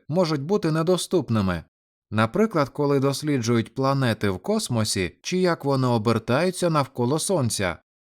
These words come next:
Моделі також потрібні тоді, коли під час дослідження об'єкт може пошкодитися чи зруйнуватися. Скажімо, потрібно визначити,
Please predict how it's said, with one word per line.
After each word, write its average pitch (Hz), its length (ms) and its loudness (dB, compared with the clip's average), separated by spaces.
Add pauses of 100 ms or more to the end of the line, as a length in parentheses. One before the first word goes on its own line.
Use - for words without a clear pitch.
(500)
Моделі 160 420 2
також 151 420 0
потрібні 127 580 0
тоді, 110 520 0 (100)
коли 139 300 2
під 123 200 -2
час 117 200 0
дослідження 123 760 0 (100)
об'єкт 160 420 -2
може 131 280 2
пошкодитися 123 880 0
чи 156 160 -2
зруйнуватися. 156 920 0 (580)
Скажімо, 190 560 0
потрібно 127 500 0
визначити, 120 720 0